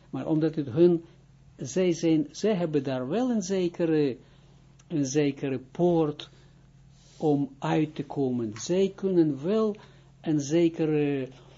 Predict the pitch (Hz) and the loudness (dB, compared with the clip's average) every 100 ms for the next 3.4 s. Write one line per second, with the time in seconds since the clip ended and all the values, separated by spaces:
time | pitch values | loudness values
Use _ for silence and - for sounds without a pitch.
0 | - - - - - 143 135 131 123 120 | -20 -20 -20 -12 -6 -4 -4 -4 -6 -6
1 | 120 - - 160 170 170 156 151 135 - | -8 -10 -12 -2 2 2 0 -4 -8 -6
2 | 131 127 117 - - - - - 131 120 | -8 -6 -8 -10 -20 -20 -20 -10 -6 -6
3 | - - 160 131 | -8 -14 -8 -6